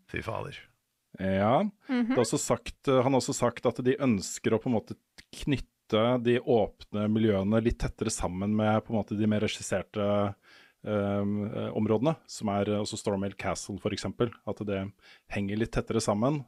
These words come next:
Speaker 2: eh, uten at jeg helt vet hva det betyr ennå. Men, eh, når du har litt mindre skala da, når ikke det er hele kartet til Elden Ring, så kan man jo gå inn på kartet og, og, og håndjustere ting litt grann mer, ikke sant?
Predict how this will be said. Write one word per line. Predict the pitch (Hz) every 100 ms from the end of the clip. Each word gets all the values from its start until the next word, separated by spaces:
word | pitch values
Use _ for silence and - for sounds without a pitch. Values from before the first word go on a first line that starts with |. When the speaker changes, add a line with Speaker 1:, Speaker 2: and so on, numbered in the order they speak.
| -
Speaker 2:
eh, | 113 110 110 - 110
uten | 104
at | 95
jeg | 98
helt | 95 101
vet | -
hva | 101
det | 98 95
betyr | 95 104 101
ennå. | 101 147 170 _ _ _ _ _ _ _ _ 113
Men, | 113 110 107
eh, | 104
når | 104 107
du | 107
har | 113
litt | 123 -
mindre | 135 120 131
skala | - 117 101 123
da, | 127 - - - -
når | 120
ikke | -
det |
er | 110 143 107
hele | 95
kartet | - - 110
til | 104
Elden | 87
Ring, | 110 110
så | 113
kan | - 98
man | 92 92
jo | 104 107
gå | 107 104
inn | 87
på | 110
kartet | - - - 98
og, | 98 101 - _ - _ _ _ -
og, | 101 101 101 107 104
og | 98 101 98
håndjustere | - 101 82 - 95 - 92 90
ting | 98 95
litt | 95
grann | 107 104
mer, | 107
ikke | 110 92
sant? | 110 - -